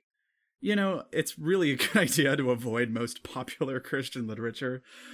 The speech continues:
Like, if it's sold really well, it's probably is not very good.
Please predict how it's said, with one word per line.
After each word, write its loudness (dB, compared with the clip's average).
Like, -2
if -2
it's -2
sold -2
really 2
well, 0
it's -8
probably -4
is -6
not -10
very -10
good. -6